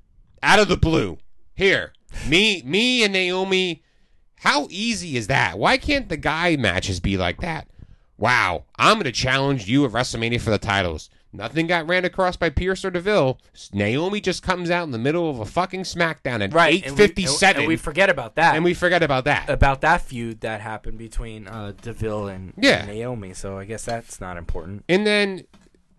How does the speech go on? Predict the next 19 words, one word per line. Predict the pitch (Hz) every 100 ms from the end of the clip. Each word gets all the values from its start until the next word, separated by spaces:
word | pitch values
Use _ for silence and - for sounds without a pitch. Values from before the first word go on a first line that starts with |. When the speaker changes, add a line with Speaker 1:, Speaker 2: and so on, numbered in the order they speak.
| _ 139
Speaker 1:
Rhea | 139 208 247 240
and | 196
Morgan | 185 202 220 208 196
get | 185
thrown | - 156 180 190 190
in, | 190 190 190 185 -
and | 131 143
then | 156 156 156 147 135
now | 151 165 165 160 156 147 -
Sonya | - 185 185 180
Deville | 165 147 180 170
adds | 147 151 156 139
Natalya | 127 117 147 156 151 135
and | 123
Shayna | 156 147 123
Baszler | 131 143 135 143 143 139 - _ _ _ _ _ _ -
into | 147 143 143
this | 127 127
mix. | 139 143 - - -